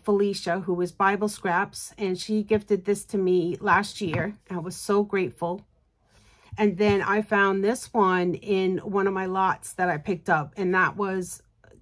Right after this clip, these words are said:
like, oh my gosh, I was so happy when I found her because I only had the Mister, and now I have Missus.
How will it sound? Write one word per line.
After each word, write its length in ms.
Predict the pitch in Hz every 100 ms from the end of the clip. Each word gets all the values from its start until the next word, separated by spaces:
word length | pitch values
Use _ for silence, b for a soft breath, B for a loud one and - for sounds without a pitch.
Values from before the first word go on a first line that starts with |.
| -
like, 340 | 196 180 - - _
oh 140 | 202 190
my 100 | 165
gosh, 340 | 156 - - -
I 120 | 196
was 140 | 185 185
so 340 | 208 208 208
happy 360 | 165 190 185 175
when 100 | 165
I 80 | 175
found 380 | 175 165 175
her 100 | 175
because 300 | 165 175 185
I 100 | 175
only 220 | 175 180 175
had 260 | 170 156
the 80 | 151
Mister, 500 | 175 254 - 170 185 B B B
and 160 | 175 180
now 200 | 170 160
I 60 |
have 260 | 170 156 160
Missus. 560 | 226 - - - -